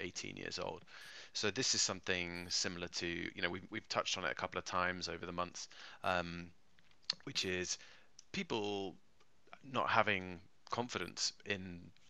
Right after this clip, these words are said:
in themselves or in their, in their own achievements, uh, something I don't think Richard struggles with, um,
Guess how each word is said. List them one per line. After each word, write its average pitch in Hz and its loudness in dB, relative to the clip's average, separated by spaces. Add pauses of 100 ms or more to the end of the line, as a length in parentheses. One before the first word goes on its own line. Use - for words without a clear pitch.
(120)
in 107 -4
themselves 90 4
or 92 2
in 95 -2
their, 95 4
in 110 2
their 92 6
own 85 2
achievements, - 0 (260)
uh, 87 6
something 92 2
I 87 4
don't 85 6
think 87 0
Richard 92 4 (200)
struggles 104 0
with, 139 2 (360)
um, 98 6